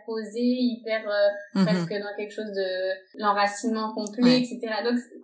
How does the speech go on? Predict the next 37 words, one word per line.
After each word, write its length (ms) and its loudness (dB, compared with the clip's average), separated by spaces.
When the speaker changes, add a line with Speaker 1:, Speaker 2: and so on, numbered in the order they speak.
Speaker 1:
ça 120 2
me, 260 2
ça 180 2
me 120 4
paraît 240 8
un 200 2
peu 60 6
dangereux, 400 6
cette 220 -2
idée. 120 12
Speaker 2:
<laughs> 840 10
Bon, 220 2
raté, 300 4
j'ai 100 8
raté 260 4
un 280 -2
concept 360 -4
alors. 140 -10
Est-ce 200 6
que, 140 2
bah, 120 4
justement, 420 4
ça, 180 4
ça 140 2
fait 100 -4
une 80 2
bonne 160 2
liaison 240 2
puisqu'on 280 2
a 100 0
parlé 240 2
un 160 2
peu, 160 -4
euh, 240 0
d'Ayurveda, 540 0
et 60 -6
cetera. 320 0